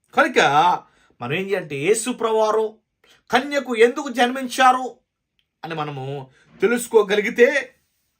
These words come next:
ఎందుకో తెలుసా? ఆయన మనందరినీ కూడా మరణంలో నుండి జీవంలోనికి దాటించాలని. ఎక్కడండి?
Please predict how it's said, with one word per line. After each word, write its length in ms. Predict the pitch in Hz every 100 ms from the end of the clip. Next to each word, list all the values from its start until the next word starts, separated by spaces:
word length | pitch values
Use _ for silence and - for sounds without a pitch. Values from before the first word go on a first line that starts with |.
| _ -
ఎందుకో 300 | 175 185 180
తెలుసా? 560 | 151 139 143 143 147 - _ _ _ _ _ 120
ఆయన 180 | 127 127
మనందరినీ 600 | 123 120 120 120 113 110
కూడా 520 | 120 113 107 95 90 _ _ _ 113
మరణంలో 880 | 107 120 147 160 165 175 185 240 320
నుండి 360 | 330 311 294
జీవంలోనికి 800 | 185 269 339 330 320 285 269 240
దాటించాలని. 800 | 233 214 196 185 170 151 117 92 _ _ _ _
ఎక్కడండి? 440 | 135 180 214 -